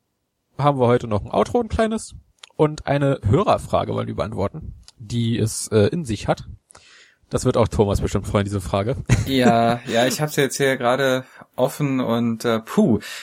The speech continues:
Speaker 2: die Frage ist schwer zu beantworten. Oder vielleicht auch doch einfach. Ah, ja, kommen wir später zu. Ich will mich damit jetzt noch nicht auseinandersetzen. <laughs>
Speaker 1: Ja,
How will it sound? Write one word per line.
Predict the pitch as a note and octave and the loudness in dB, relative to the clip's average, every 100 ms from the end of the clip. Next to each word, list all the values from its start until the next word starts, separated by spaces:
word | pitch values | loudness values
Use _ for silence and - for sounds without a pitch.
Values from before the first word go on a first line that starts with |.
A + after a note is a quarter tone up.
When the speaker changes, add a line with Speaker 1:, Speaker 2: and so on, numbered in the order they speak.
| - | -6
Speaker 2:
die | A#2+ | -2
Frage | - D3 F#3+ | 2 2 2
ist | D#3 - | 2 0
schwer | - - - A#2+ A2+ C3 E3+ D3+ | -2 -4 -4 -6 -2 0 2 0
zu | - A#2 | -2 -4
beantworten. | A#2+ G2 G#2+ A2 G#2+ G#2 G#2 G#2+ G#2 G#2 G#2+ _ _ - - - F2 - | 0 2 0 -2 -2 -2 -2 -4 -2 -4 -10 _ _ -20 -20 -16 -16 -14
Oder | - - C3+ C3 - - - - | -10 -2 0 0 -2 -12 -18 -14
vielleicht | - C#3 - | -2 0 0
auch | - | 0
doch | F#3+ F#3 - | 0 0 -2
einfach. | C3 F#3 - B2 | 0 0 -2 0
Ah, | G#2+ | 0
ja, | A#2 | -2
kommen | - F#2 | 0 -2
wir | |
später | - F2 F2+ | 0 -4 -4
zu. | - - - | -8 -12 -10
Ich | - A#2 | -4 0
will | D3+ | 0
mich | C3+ | 0
damit | C#3 B2 | 0 2
jetzt | B2+ | 2
noch | A#2 | 2
nicht | B2 | 2
auseinandersetzen. | G#2+ A2+ A#2+ - - - F#3+ G3 | 0 2 2 2 2 2 2 2
<laughs> | C4 G#3+ - A#3 - - - - - - - - - F4 D#4+ D4 A3 | 2 0 0 -4 -4 -4 -4 -4 -6 -8 -12 -10 -6 -4 -6 -6 -4
Speaker 1:
Ja, | - B2 G#2 | 2 2 2